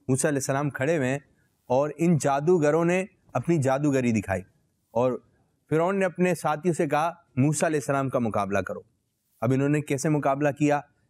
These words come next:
जैसे ही हज़रत मूसा अलैहिस्सलाम इनको नज़र आए, मूसा अलैहिस्सलाम के पास एक लाठी थी, एक असा था। अब सारी बात जो है इस असे की है और मूसा अलैहिस्सलाम इससे अपना एक मौजज़ा दिखाएंगे। आपके पास क्या थी? एक लाठी थी। अब वो जो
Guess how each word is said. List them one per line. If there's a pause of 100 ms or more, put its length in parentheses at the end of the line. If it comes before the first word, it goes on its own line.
(140)
जैसे
ही
हज़रत
मूसा
अलैहिस्सलाम
इनको
नज़र
आए, (500)
मूसा
अलैहिस्सलाम
के
पास (120)
एक
लाठी
थी, (180)
एक (120)
असा
था। (360)
अब
सारी
बात
जो
है
इस (120)
असे
की
है (640)
और
मूसा
अलैहिस्सलाम
इससे
अपना
एक
मौजज़ा
दिखाएंगे। (520)
आपके
पास
क्या
थी?
एक
लाठी
थी। (360)
अब
वो
जो